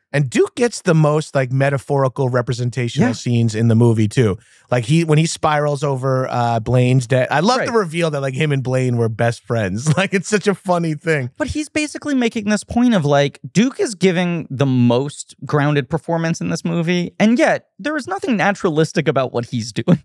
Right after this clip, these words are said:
Speaker 2: <laughs>
Speaker 1: That moment where he's, like, stripping his clothes off, singing songs, like, about to die, and it's, like, so crazy, but it feels so, like, he, it feels so elevated. He,
Speaker 2: Yeah.
Speaker 1: he, he brings, it's like,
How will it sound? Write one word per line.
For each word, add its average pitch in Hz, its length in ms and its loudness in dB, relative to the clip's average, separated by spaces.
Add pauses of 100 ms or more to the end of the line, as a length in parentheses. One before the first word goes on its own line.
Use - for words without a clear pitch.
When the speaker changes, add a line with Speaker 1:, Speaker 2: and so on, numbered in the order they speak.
Speaker 2:
<laughs> - 80 -20
Speaker 1:
That 196 180 0
moment 233 260 0
where 180 100 0
he's, 170 120 -2
like, 151 100 -6
stripping 151 340 -4
his 147 120 0
clothes 143 280 2
off, 139 160 0
singing 135 460 0
songs, 131 460 0
like, 123 220 -2
about 120 360 0
to 131 80 -4
die, 123 340 0
and 127 120 0
it's, 120 120 -4
like, 123 100 0
so 147 300 -2
crazy, 143 500 -2 (300)
but 139 100 2
it 127 60 -2
feels 165 460 0
so, - 360 -10
like, 139 220 0
he, 143 180 -4
it 143 80 -4
feels 156 240 4
so 139 220 -2
elevated. 123 560 -2
He, 165 100 2
Speaker 2:
Yeah. 214 60 0 (280)
Speaker 1:
he, - 80 2
he 214 60 4
brings, 220 380 0
it's 202 160 -6
like, 165 280 0